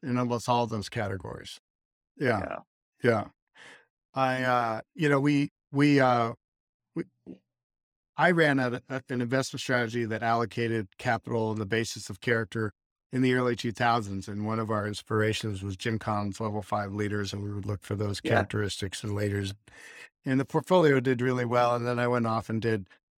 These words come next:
Speaker 1: other things. And I came back and I discovered this, this guy named Fred Kiel wrote a book called Return on Character. And, um, and he, he, he, he essentially proved out that high character C E Os tend to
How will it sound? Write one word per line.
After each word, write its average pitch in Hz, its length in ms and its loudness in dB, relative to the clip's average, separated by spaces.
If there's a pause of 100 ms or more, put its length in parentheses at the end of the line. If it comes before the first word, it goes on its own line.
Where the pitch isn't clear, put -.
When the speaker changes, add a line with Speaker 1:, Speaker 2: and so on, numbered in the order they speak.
(180)
Speaker 1:
other 147 280 2
things. 127 380 0
And 120 140 0
I 117 380 0
came 135 200 0
back 131 320 4
and 123 120 0
I 117 80 0
discovered 117 520 -2
this, 117 180 -4 (280)
this 120 220 -6
guy 127 280 2
named 113 280 -4
Fred 123 300 -4
Kiel 135 280 2
wrote 117 220 0
a 107 40 -2
book 123 280 -2
called 110 440 -2 (100)
Return 123 360 0
on 110 180 0
Character. 123 580 -4 (640)
And, 127 640 2
um, 120 540 -2 (300)
and 127 260 2
he, 135 180 4
he, 127 600 -2
he, 151 420 -2 (180)
he 180 180 -2
essentially 139 460 -2
proved 131 400 -2
out 113 240 2
that 113 220 -4 (320)
high 117 160 -2
character 117 400 -4
C 127 320 -4
E 117 40 2
Os 113 180 0
tend 113 240 -2
to 107 160 -2